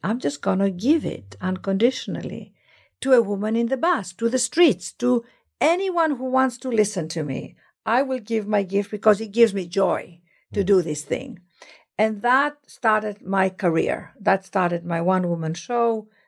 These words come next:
Speaker 1: as the Goddesses, 'cause she actually said to me, "Go do your own thing." But I, I was insecure. I didn't have the confidence to, I didn't know what my own thing was. But it was revealed to me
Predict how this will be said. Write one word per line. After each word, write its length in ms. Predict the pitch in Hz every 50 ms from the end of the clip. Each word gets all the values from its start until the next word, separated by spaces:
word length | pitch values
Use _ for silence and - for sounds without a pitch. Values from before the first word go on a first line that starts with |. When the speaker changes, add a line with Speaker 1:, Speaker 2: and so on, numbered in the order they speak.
| _ _ _ _ -
Speaker 1:
as 140 | 185 175 175
the 100 | - 170
Goddesses, 800 | - 214 220 226 220 214 214 208 - 214 214 208 202 196 - - _ _ _ - _ _ _ _ _
'cause 180 | - 196 175 180
she 100 | - 202
actually 380 | 175 185 185 - 190 185 180
said 240 | 175 175 202 190 190
to 60 | 196
me, 120 | 190 185 175
"Go 220 | 175 196 196 190
do 160 | 175 185 185
your 240 | 180 170 165 165 170
own 180 | 170 165 165 175
thing." 520 | - - 196 185 175 - - - - - _ _ _ _ _ _ -
But 180 | 185 214 208
I, 280 | 208 202 226 220 208 - - -
I 120 | 214 196
was 200 | 190 196 196 180
insecure. 720 | 214 214 208 208 - 180 175 - - 226 262 294 311 311 269
I 140 | 208 196 190
didn't 220 | 180 190 180 180
have 120 | 180 165
the 80 | 170 175 170 - 214 262
confidence 500 | 311 311 302 - 262 285 285 269 277 -
to, 200 | 269 233 - 208
I 60 | 202
didn't 320 | 226 220 202 180 170 - -
know 340 | - 180 175 196 277 370 453
what 200 | 415 403 330 226 214 208 190
my 100 | 180 170
own 160 | - 180 160
thing 300 | 147 - - 165 160 160
was. 460 | 160 151 131 120 - - - - - _ _ _ _ _ _ - - _ _ _ 185
But 340 | 185 233 233 226 226 - - _ -
it 160 | 233 226 214
was 180 | 220 226 220 202
revealed 580 | 208 214 220 208 185 196 269 339 381 381 349 -
to 140 | - 220 185
me 460 | 170 165 156 151 165 196 226 220 -